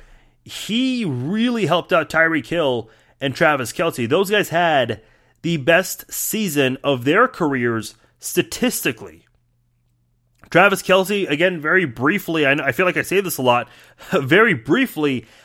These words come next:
held the record for most receiving yards by a tight end in N F L history in a, in a single season. And again, he, he did it under Patrick Mahomes, with Patrick Mahomes as his quarterback.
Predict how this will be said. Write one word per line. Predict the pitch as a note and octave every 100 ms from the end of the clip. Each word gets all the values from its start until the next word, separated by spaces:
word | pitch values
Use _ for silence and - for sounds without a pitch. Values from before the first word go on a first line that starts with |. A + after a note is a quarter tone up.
| _ -
held | E3 G3 F3+ C#3+
the | D3
record | E3+ F3+ D#3+
for | C#3+
most | C#3 D#3 D3+
receiving | C#3 - G3+ G#3
yards | E3 B2 A2+
by | C#3
a | B2+ A#2+
tight | - D3+ D3
end | D3+ C3+ A2+ G#2 _ _ _ _ _ _ C#3+
in | D3 C#3 -
N | D3
F | D#3+ C3
L | D3
history | C#3 F3 - C#3 C3
in | B2+
a, | B2+
in | B2+
a | A#2
single | F3+ F3+ C3
season. | - A#3 A#3+ C#3 A2 G#2 - _ _ _ _ _ _ _ -
And | C#3+ C#3 C3+ C3+ C3 B2 A#2+ A2+ - _ _ _ _ _ _
again, | B2+ C3+ F3+
he, | D#3+ C3+ B2+ B2+
he | B2+ D3+
did | C#3 D3
it | E3
under | D3+ D#3+
Patrick | D3 D#3 D#3+ -
Mahomes, | C#3 C#3+
with | C#3+
Patrick | C#3+ D#3 D#3
Mahomes | C3+ D3 D3+
as | C#3+ D3
his | D3
quarterback. | - G3 G3+ D3+ D#3